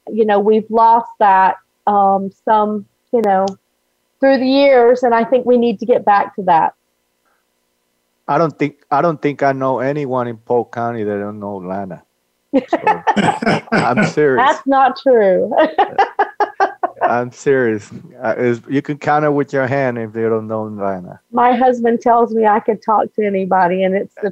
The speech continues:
Speaker 1: truth. I drive him crazy 'cause I will strike up a conversation. But I think that it's important that people feel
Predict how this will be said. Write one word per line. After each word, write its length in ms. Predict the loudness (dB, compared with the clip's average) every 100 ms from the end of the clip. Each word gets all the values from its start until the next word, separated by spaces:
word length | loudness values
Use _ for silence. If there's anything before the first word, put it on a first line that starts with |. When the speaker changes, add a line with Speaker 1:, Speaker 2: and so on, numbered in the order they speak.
| -4
Speaker 1:
truth. 280 | -4 -2 0
I 140 | 0 2
drive 340 | 2 2 0
him 180 | -2 -8
crazy 460 | -2 0 0 -4 -6
'cause 140 | -4 0
I 140 | 2
will 280 | 4 2 0 _
strike 400 | -8 0 0 2
up 160 | -2 -2
a 60 |
conversation. 840 | -4 -2 0 -2 0 0 0 -2 -2
But 100 | 2
I 100 | 2
think 240 | 2 0 2
that 100 | 2
it's 180 | 2
important 640 | 0 0 2 4 6 2 0 _ _ _ -2
that 220 | -2 0
people 480 | -2 2 2 2 _
feel 580 | 4 4 4 4 2